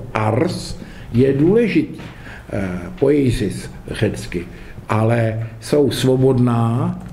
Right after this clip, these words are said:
ta se jmenují poiesis řecky, a jsou nesvobodná, užitečná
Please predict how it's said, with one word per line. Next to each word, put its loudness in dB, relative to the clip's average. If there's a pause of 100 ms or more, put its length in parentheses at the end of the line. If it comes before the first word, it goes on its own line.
(340)
ta 2
se 4
jmenují 4
poiesis 0
řecky, 0 (720)
a 2
jsou 2 (720)
nesvobodná, 2
užitečná 2